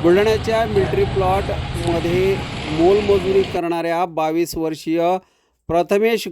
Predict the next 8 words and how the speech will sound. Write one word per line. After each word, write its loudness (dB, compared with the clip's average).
गवई 0
या -2
तरुणावर 0
गाय -4
चोरीचा 0
संशय 0
घेत 0
बुलढाण्यातीलच 0